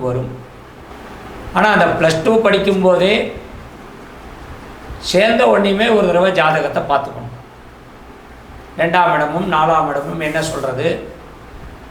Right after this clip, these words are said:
என்ன படிச்சா இந்த குழந்தைகள் வந்து அந்த துறையில,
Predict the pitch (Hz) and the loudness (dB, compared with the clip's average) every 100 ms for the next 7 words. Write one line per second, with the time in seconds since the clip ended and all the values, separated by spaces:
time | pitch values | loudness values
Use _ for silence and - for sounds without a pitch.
0 | - - - - - - - - 147 185 | -18 -18 -18 -18 -18 -18 -14 -8 -2 0
1 | 180 156 156 175 180 - - - 147 151 | 2 2 2 4 4 2 -2 -2 0 2
2 | 160 156 147 143 143 185 220 - - - | 2 2 0 0 0 0 -2 -6 -14 -18
3 | - - - - - - - 156 160 156 | -20 -20 -20 -20 -20 -18 -8 0 0 2
4 | 151 165 165 | 2 2 2